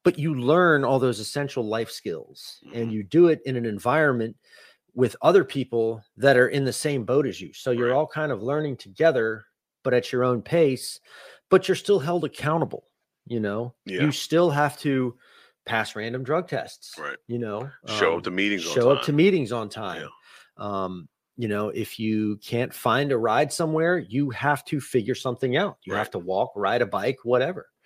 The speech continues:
Speaker 2: Make it work.
Speaker 1: Make it work.
Speaker 2: Yeah.
Speaker 1: Exactly. And that's, that's how the real world works.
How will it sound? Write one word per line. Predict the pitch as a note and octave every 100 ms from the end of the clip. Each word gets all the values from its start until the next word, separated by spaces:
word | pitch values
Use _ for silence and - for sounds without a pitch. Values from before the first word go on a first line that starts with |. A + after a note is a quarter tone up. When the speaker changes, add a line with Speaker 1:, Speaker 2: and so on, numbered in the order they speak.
| -
Speaker 2:
Make | F2+ -
it | A#1+
work. | F2 - -
Speaker 1:
Make | A#2 A2+ A2
it | D3
work. | F3+ G#3+ -
Speaker 2:
Yeah. | F2+
Speaker 1:
Exactly. | - C3 E3+ D3+ G#2+
And | F#2+ D#3+
that's, | A3 - - - _ -
that's | D#3+ -
how | F3
the | E3+ C#3
real | A#2+ E3 B2+
world | D3 C#3 G#2
works. | E3 F#3 - - -